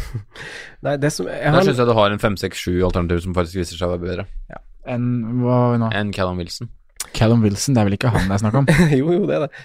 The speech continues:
Speaker 1: Eller er det Harry
Speaker 3: Det må jo
Speaker 1: Wilson,
Speaker 3: være
Speaker 1: jeg mener?
Speaker 3: Harry.
Speaker 1: Ja, det må faen være Harry.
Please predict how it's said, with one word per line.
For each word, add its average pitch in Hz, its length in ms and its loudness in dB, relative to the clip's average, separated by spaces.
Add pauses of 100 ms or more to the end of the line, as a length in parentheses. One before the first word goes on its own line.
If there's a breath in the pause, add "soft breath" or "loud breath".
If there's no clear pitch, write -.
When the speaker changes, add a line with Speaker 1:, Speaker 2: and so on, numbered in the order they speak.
(320 loud breath)
Speaker 1:
Eller - 280 4
er 226 100 4
det 147 80 -4
Harry 208 160 2
Speaker 3:
Det 107 60 0
må - 20 0
jo 110 80 4
Speaker 1:
Wilson, 113 160 6
Speaker 3:
være 110 160 6
Speaker 1:
jeg - 0 -
mener? 107 140 2
Speaker 3:
Harry. 104 100 4
Speaker 1:
Ja, 117 80 4
det 117 80 2
må 117 160 2
faen 107 240 -6
være 104 160 -6
Harry. 117 220 -4